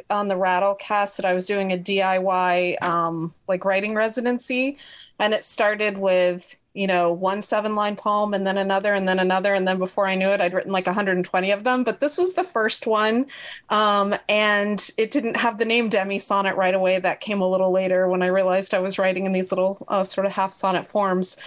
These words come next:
Um, but yeah, so I thought I'd share Word Problem, which then became the whole collection,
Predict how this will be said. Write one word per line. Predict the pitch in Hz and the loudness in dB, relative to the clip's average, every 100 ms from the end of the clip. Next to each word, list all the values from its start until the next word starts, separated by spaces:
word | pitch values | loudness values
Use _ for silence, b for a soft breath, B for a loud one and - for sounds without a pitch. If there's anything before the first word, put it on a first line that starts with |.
| B B B | B B B
Um, | 214 208 214 | 0 0 0
but | 247 | -2
yeah, | 294 330 160 | 2 2 0
so | - 262 | 0 0
I | 254 | 0
thought | 262 254 | 2 0
I'd | 254 | 0
share | - 254 233 | 0 0 0
Word | 240 277 277 | 2 2 0
Problem, | - 233 226 226 226 | -2 -2 0 0 0
which | 220 208 - | -2 -4 -2
then | 226 226 226 214 | 2 2 0 -2
became | 214 - 220 214 208 202 - _ _ _ _ | -4 -2 0 0 0 -2 -4 _ _ _ _
the | 220 208 | 0 0
whole | - 247 240 | 0 -2 -2
collection, | - 220 214 - 208 196 185 | 0 0 0 -2 -2 -2 -2